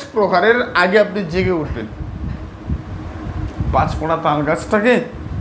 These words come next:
আপনি একটা ঘরের মধ্যে নি-, মানে নির্জন জায়গায়, উদউনি আস্তাজিব লাকুম, আল্লাহর কাছে একাকিত্বভাবে আল্লাহকে ডাকো, আল্লাহ তোমার ডাকে সাড়া দেবে।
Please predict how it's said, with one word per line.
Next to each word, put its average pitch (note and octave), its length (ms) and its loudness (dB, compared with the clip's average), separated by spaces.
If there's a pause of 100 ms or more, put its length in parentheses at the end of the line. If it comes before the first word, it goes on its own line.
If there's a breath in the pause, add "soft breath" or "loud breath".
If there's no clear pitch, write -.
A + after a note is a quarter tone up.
আপনি F3 280 2
একটা A#3+ 220 4 (200)
ঘরের G3 360 4
মধ্যে G#3+ 520 2
নি-, A#3 340 4 (140)
মানে B3+ 280 4
নির্জন C4+ 720 4
জায়গায়, F3+ 400 2 (1000)
উদউনি A3 640 2 (120)
আস্তাজিব F3 520 -4
লাকুম, C3+ 420 -2 (360)
আল্লাহর F3+ 440 2
কাছে G3 320 0 (300)
একাকিত্বভাবে A3 840 0
আল্লাহকে F3 440 2
ডাকো, D#3 360 2 (300)
আল্লাহ F#3 360 2
তোমার G3+ 280 0
ডাকে F#3 240 2
সাড়া D#3 300 -2
দেবে। C3 260 -4